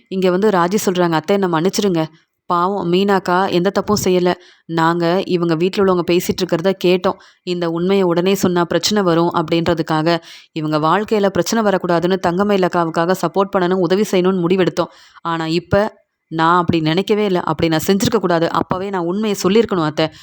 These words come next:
இவங்க போட்டுட்டு வந்தாங்கல்ல கல்யாணத்துக்காக நிறைய நகையெல்லாம் போட்டுட்டு வந்தாங்களே, நம்ம சொந்தக்காரங்க கூட "இந்த நகையெல்லாம் ரொம்ப நல்லா இருக்கு, எங்க செஞ்சு வாங்குனீங்க? இந்த நகைய வந்து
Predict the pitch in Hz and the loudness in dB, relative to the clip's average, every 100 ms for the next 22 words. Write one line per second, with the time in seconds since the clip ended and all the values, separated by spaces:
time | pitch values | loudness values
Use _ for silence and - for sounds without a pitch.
0 | - - _ - 165 160 156 180 196 202 | -20 -20 _ -6 -2 0 2 2 0 0
1 | 220 190 180 165 160 196 - 170 180 185 | 0 -2 0 0 2 0 0 0 0 0
2 | 185 180 175 165 156 156 165 185 180 165 | 0 0 0 0 0 2 2 2 2 2
3 | 180 185 190 180 185 180 170 160 156 151 | 2 2 0 0 -2 0 -2 0 0 0
4 | 151 151 - - - 165 165 165 170 214 | -4 -4 -16 -16 -6 -2 -2 0 0 0
5 | 196 175 180 214 202 170 160 180 196 196 | -2 -2 0 0 0 0 0 2 2 2
6 | 160 190 214 175 180 170 165 165 185 - | 2 0 0 2 2 0 0 0 0 -6
7 | - - 170 185 233 226 202 202 180 185 | -18 -8 -2 0 0 0 0 0 2 2
8 | 196 180 156 185 180 - - 196 180 175 | 0 0 0 0 -2 -8 -6 -2 0 0
9 | 185 233 208 190 202 | 2 2 2 0 0